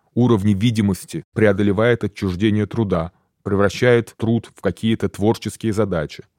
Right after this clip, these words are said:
в какой-то интересный процесс. Но при этом продолжает из всего этого частным образом извлекать прибыль. Вирно говорит, что сегодня во многих случаях та прибавочная стоимость,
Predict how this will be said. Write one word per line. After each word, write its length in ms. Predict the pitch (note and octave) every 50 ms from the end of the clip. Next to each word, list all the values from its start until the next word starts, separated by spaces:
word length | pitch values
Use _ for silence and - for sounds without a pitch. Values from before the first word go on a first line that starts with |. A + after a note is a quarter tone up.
| _ _ _
в 80 | -
какой-то 360 | - F2 - - B2 A2+ - A2+
интересный 500 | A2 G2+ - G2+ G#2+ A2 G#2 - A2+ G2
процесс. 520 | - A2 G#2+ - - - A1 G1+ - _ _ _ _ _ _ _ _ _ _ _ -
Но 120 | A2 G#2+
при 220 | F#2 - A2+ A2 A#2
этом 340 | C#3+ D3+ - D#3+ D3+ C#3 - _ _ _
продолжает 720 | - A#2 A2+ G2 G#2+ G2+ F#2 G2 G#2+ A#2 B2+ B2 A2+ _ - -
из 100 | - -
всего 320 | - - G2 F2+ F#2+ G2
этого 380 | G#2 G#2 - - A2+ A2+ A2 - _ _ -
частным 420 | - - G#2 F#2 - - G2 F2+ F#2+
образом 460 | G2 G2 G2+ G2+ F#2 F#2 G#2 G2 - _ _ _ _ -
извлекать 520 | - G2 - F#2+ G2 - - F#2 F2 -
прибыль. 320 | - - G2 E2 D2 - - _ _ _ _ _ _ _ _ _ _ _ _ _
Вирно 360 | F#2 G2 B2 C3+ B2+ B2 A#2
говорит, 360 | A2+ A#2 A2+ A#2+ A#2 A2+ F2+
что 160 | - - - F2
сегодня 380 | - - G2+ A2 G#2+ G#2 G2+
во 120 | F2+ G#2 G2+
многих 320 | A2 A2+ A2+ G2+ G2 F#2
случаях 480 | - - A2+ G#2+ F#2 - - D#2+ - -
та 160 | - G#2+ G2
прибавочная 600 | - - G2 F2 G2 G2+ F#2+ F2 - - F2+ F2+
стоимость, 640 | F2+ - - G2 F#2+ E2+ D2 C2+ - - - -